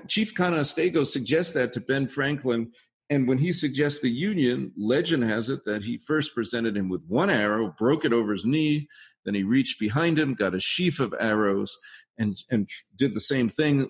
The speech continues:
It did not break, and that's why the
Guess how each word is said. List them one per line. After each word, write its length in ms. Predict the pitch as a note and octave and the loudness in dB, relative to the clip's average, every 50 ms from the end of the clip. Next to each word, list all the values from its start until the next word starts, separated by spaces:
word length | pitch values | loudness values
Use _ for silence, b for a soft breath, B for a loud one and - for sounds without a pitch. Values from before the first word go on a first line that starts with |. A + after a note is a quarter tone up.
| - _ | -4 _
It 100 | - F#2+ | -6 -2
did 180 | - G2 F#2 D#2 | -2 -2 -2 -2
not 380 | F2 F2+ A2 B2+ C3 B2 - - | -2 -2 -2 -2 -2 -4 -4 -2
break, 300 | G2+ G2 G2 G2 F#2+ - _ _ _ _ _ _ _ _ _ - | 0 2 2 2 0 -4 _ _ _ _ _ _ _ _ _ -8
and 280 | - F#2 F2+ F2 E2+ E2+ | -4 -4 -2 -4 -4 -2
that's 500 | E2+ G2 A2 A2 A2 A2+ - - - - | -2 0 0 0 -2 -4 -6 -6 -6 -6
why 800 | G2 F2 F2+ G2 G#2+ A#2 A#2+ A2+ G#2 F2+ F2 E2 E2 F2 F2 F2 - - | -4 -2 0 0 2 2 2 0 0 0 -2 -2 -2 -4 -6 -6 -10 -14
the 580 | F#2+ F2 E2+ F#2+ F#2+ F#2 F2+ F2+ F2+ E2 C2 | -16 -6 -2 0 0 2 2 0 -2 -4 -6